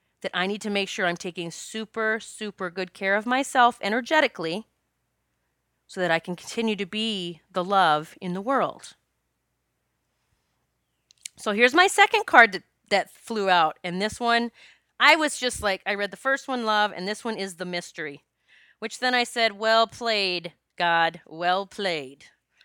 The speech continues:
So here's the next message, the mystery. So God's telling me, "What would love do?" And I'm understanding it to be, "Take really good of myself so I can continue to be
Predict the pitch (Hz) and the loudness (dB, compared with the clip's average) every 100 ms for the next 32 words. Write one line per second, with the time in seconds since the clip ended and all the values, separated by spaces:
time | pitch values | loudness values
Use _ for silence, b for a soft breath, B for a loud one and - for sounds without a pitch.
0 | b - 190 214 262 285 277 247 226 - | b -12 -8 -6 -2 -2 -2 -2 -2 -4
1 | - 180 - 156 156 160 180 165 160 - | -4 -4 -4 -12 -14 -14 -12 -10 -10 -10
2 | 170 120 139 _ _ _ _ _ B B | -12 -12 -18 _ _ _ _ _ B B
3 | B B - 247 233 - 240 269 277 - | B B -2 2 2 2 6 6 6 -2
4 | 285 262 220 175 196 269 _ _ _ _ | 0 -2 -4 -8 -8 -12 _ _ _ _
5 | _ _ _ _ _ 196 214 208 202 185 | _ _ _ _ _ -10 -8 -4 -2 -2
6 | 175 190 170 147 - 180 175 196 196 - | -6 -8 -8 -10 -12 -8 -6 -6 -8 -10
7 | 208 202 202 180 - 175 180 175 147 160 | -6 -6 -6 -10 -12 -18 -12 -12 -12 -18
8 | _ _ _ _ - 175 165 160 180 190 | _ _ _ _ -12 -12 -12 -10 -6 -6
9 | 196 202 190 196 190 - 180 151 143 - | -4 -6 -4 -4 -4 -2 -2 -2 -6 -8
10 | 147 - 147 175 - 175 170 - 160 185 | -8 -8 -16 -16 -10 -10 -10 -14 _ -12
11 | 170 160 | -12 -14